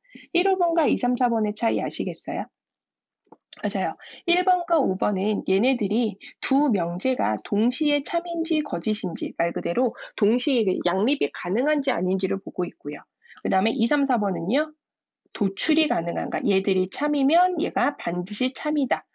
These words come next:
이런 식으로 이거는 지금 도출이 가능한지를 보고 있습니다. 자, 그래서 내가 정말 문제를 제대로 풀려면 글을 다 읽고 하나씩 푸는 것이 좋겠지만 우리가 이제 조금 더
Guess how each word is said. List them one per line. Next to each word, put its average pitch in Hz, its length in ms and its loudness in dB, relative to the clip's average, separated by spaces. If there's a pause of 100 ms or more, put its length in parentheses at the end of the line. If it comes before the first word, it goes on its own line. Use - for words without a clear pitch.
(120)
이런 208 280 2
식으로 190 560 -2 (240)
이거는 190 360 0
지금 269 340 0
도출이 294 500 -2
가능한지를 175 640 -2
보고 - 240 -4
있습니다. - 560 -10 (420)
자, 226 80 2
그래서 240 560 2
내가 190 500 0 (560)
정말 311 440 2
문제를 233 440 2
제대로 208 420 -2
풀려면 233 600 2
글을 185 340 -2
다 156 140 -2
읽고 277 560 0
하나씩 277 380 0
푸는 254 260 2
것이 190 240 -2
좋겠지만 175 800 -4 (440)
우리가 185 280 4
이제 165 180 0
조금 247 320 0
더 196 240 0